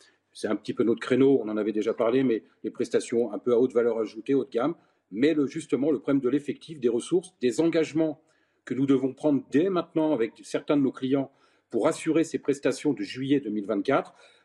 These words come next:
euh, ces engagements doivent être tenus. Pour qu'ils soient tenus, il faut qu'on soit tous certains, du moins les prestataires, de pouvoir assurer ces prestations. Ça veut dire avoir les ressources, et pour les avoir, il faut savoir les rémunérer, les former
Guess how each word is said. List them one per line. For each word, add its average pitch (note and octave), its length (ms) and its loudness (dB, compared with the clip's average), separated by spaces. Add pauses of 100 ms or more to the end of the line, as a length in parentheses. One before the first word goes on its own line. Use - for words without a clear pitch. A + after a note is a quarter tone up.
euh, A#2 220 2
ces C#3+ 240 0
engagements C#3 380 2
doivent C#3+ 120 2
être C#3+ 140 -6
tenus. C#3 260 0 (320)
Pour - 140 -4
qu'ils C#3+ 140 -10
soient D3 180 0
tenus, C#3 280 2
il - 40 -10
faut - 80 -8
qu'on - 100 -6
soit C3 220 -2
tous D#3 160 -10
certains, C#3 560 -2 (120)
du G2+ 100 -4
moins A2+ 120 0
les G#2+ 80 2
prestataires, C#3 580 -2 (280)
de A#2 40 2
pouvoir D3+ 360 0
assurer E3+ 380 0
ces C#3 140 -4
prestations. C#3 640 -2 (300)
Ça A#2+ 120 -4
veut B2+ 100 2
dire C3+ 160 2 (100)
avoir A#2+ 260 0
les F3 100 2
ressources, D#3+ 500 -2 (260)
et A2 240 -6 (140)
pour C3+ 160 0
les B2+ 160 2
avoir, D3 260 2
il B2+ 80 -4
faut B2 120 -10
savoir A#2 340 -4
les A2+ 200 -2
rémunérer, C#3 600 0 (320)
les A#2+ 220 -2
former C#3 480 0